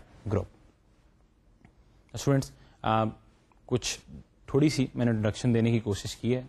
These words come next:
of our, uh, next topic, which is of course a very important topic when you talk about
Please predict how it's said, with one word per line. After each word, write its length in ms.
of 240
our, 140
uh, 100
next 320
topic, 220
which 140
is 60
of 240
course 220
a 40
very 100
important 420
topic 260
when 100
you 200
talk 200
about 160